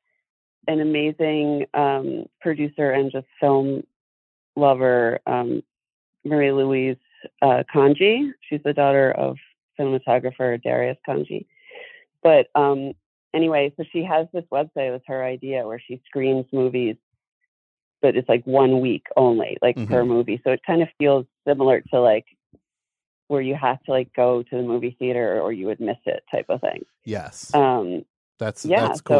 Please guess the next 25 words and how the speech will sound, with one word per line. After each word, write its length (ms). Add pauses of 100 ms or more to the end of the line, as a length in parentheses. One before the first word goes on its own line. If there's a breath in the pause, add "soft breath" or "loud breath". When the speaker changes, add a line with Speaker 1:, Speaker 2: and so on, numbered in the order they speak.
(140)
Speaker 2:
cool. 80 (100)
Speaker 1:
if 100 (120)
people 240
wanna 160
watch 240
it, 120
they 120
can 180
check 200
it 100
out. 260 (960)
Speaker 2:
I 120
think 180
that's 220
awesome. 680 (240)
And, 440 (100)
um, 480 (1040)
people 320
can 300
know 320
that 160
it's 140
only 280
this 220
week, 360